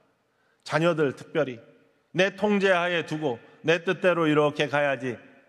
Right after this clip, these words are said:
행복해지고 가정이 평안하지, 이 통제에서 벗어나면은 우리 가정이 불행해질 거야. 뭐, 이러한 통제에 대한 압박이, 강박관념이 우리들을 지배하는 것이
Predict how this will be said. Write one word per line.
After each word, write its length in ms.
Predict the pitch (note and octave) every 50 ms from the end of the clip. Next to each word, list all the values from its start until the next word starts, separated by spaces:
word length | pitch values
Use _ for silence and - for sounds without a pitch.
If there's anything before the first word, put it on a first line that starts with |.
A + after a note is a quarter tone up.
| _ -
행복해지고 840 | F#3 F#3 E3+ E3 D#3+ E3 - - D3+ C#3 C3+ C#3 C3 C3 A2+ G#2 - - - _ _ _
가정이 340 | - C3+ C#3 D#3+ D#3 D3+ D3
평안하지, 760 | - F#3 E3+ E3+ D#3+ D3+ C#3+ C#3 B2+ A#2 C#3 E3 D#3+ A#2 - - - - - - _ _
이 200 | - F#3 F#3+ F#3+
통제에서 480 | G3 G3+ G#3+ G#3 F#3+ G3 F#3 D#3 E3+ D#3
벗어나면은 840 | A#2 B2+ C#3+ D3 G3 G3+ F#3 F3 E3+ E3 D#3 D3+ F#3+ F#3+ D3 G#2 - - - - -
우리 180 | - A#2+ C3 C#3+
가정이 360 | B2+ B2+ B2+ B2+ C#3 C#3 C3+
불행해질 640 | - - B2 A2 A#2+ B2+ C3 B2+ A#2+ A#2+ B2 A#2+ -
거야. 320 | - A#2+ A#2 D3+ - - -
뭐, 140 | - G3 G#3+
이러한 480 | F#3 F#3 F#3 F#3 F3+ F#3 F3 C3+ G#2+ - - - - - - _
통제에 420 | - - B3+ C4 B3+ A#3 A#3+ A#3 G#3
대한 280 | F#3+ G3 F3+ F3 E3 - -
압박이, 840 | D#3+ D#3+ - - _ _ _ _ - F#3 E3 D3+ C#3 A2+ G#2 F2+ E2+ - - _ _ _ _ _
강박관념이 1200 | - - D3 D#3+ F#3 G3+ G3+ - - - - - - E3+ E3 E3+ D#3+ D#3 D3+ D3 D#3 E3+ D#3+ C#3+ - -
우리들을 800 | D#3 E3 F3 E3+ D3+ C#3+ D#3 D#3 D3 A#2+ G2 - - - - -
지배하는 600 | - - - C#3 C#3 D#3 F3 E3 C#3+ C#3+ D3 D3 C#3
것이 440 | B2+ A#2 - - D#3 E3+ D3+ A2+